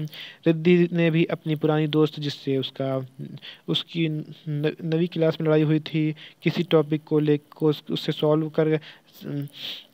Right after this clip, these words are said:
रानी के साथ बैठने लगी थी। सोनम, परी, सायरा बात करने लगी, तभी टीचर, तभी टीचर हिना अंदर आई। तो सभी बच्चे खड़े हुए गुड मॉर्निंग विश करके अपनी अपनी सीट में बैठ गए। फोर्थ क्ला-, उम, चौ-, चौथी क्लास ख़त्म होने के बाद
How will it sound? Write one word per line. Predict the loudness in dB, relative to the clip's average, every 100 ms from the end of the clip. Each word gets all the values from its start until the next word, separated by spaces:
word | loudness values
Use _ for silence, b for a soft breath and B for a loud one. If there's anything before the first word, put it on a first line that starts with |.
| -20 _ _ _ _ _ _ _ _ _ 2
रानी | 4 4 0
के | 0
साथ | 2 4
बैठने | 2 2
लगी | 0 0 -2
थी। | 0 0 0 -2 B
सोनम, | -4 -2 0 -2
परी, | 2 4 4
सायरा | 4 4 6 4
बात | 4 4
करने | 2 2
लगी, | 2 0
तभी | 0 -2 -2
टीचर, | -2 -2 -2 -4 -8 -12 -14 B _
तभी | 2 2
टीचर | 0 2 0
हिना | 2 -2 -2
अंदर | -4 -2 0 0
आई। | 0 -2 -4 -6 B B _ -8
तो | -4
सभी | 0 0
बच्चे | -2 -4 -4
खड़े | 2 2
हुए | 2 0
गुड | -2 -2
मॉर्निंग | -2 -2 -2
विश | 0
करके | 0 0 -2 -4 B B -8
अपनी | -4 -2
अपनी | -2 -2
सीट | -2 0
में | 2
बैठ | 2 2
गए। | 4 4 2 -2 B B
फोर्थ | 0 6 6 4
क्ला-, | 0 0
उम, | -2 -6 B B _ -4
चौ-, | 2 2 4
चौथी | 2 2 2
क्लास | 2 2
ख़त्म | 2 0 -2
होने | -2 -4
के | 0 0
बाद | 2 2 4 2